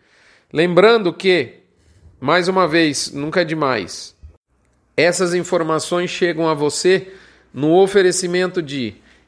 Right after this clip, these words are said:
M S D Saúde e Reprodução Animal, Vemax, aditivo à base de virginiamicina da Fibro, Cargill Nutron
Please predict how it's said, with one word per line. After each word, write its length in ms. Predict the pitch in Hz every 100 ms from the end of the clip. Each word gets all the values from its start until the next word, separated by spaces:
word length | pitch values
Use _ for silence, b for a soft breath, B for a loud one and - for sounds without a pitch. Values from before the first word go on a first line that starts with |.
| _
M 260 | 180 196 196
S 300 | 190 190 175
D 240 | 143 170
Saúde 540 | - 165 156 175 196 196
e 20 |
Reprodução 640 | 180 185 165 143 - 180
Animal, 680 | 180 151 151 160 165 165 b b b b
Vemax, 960 | - 117 196 190 185 170 - - - -
aditivo 540 | - 135 139 - 185 185
à 40 |
base 320 | 170 175 160
de 160 | 147 165
virginiamicina 1040 | 123 175 190 175 185 175 156 - 196 180
da 140 | 156 175
Fibro, 680 | - 170 170 165 175 175 B B B _
Cargill 580 | 202 202 156 131 220 214
Nutron 640 | 196 190 196 202 208 190